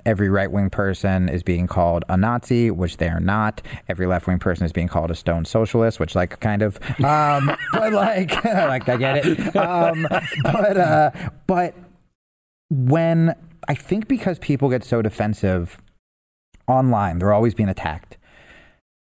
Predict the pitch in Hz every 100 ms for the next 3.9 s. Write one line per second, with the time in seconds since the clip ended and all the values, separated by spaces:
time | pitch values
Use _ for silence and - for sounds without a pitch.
0 | _ _ _ - 151 143 196 254 302 277
1 | 240 185 110 - 120 131 143 - - -
2 | - 131 - 127 131 135 - 107 104 98
3 | 110 107 110 107 - 113 107 107 -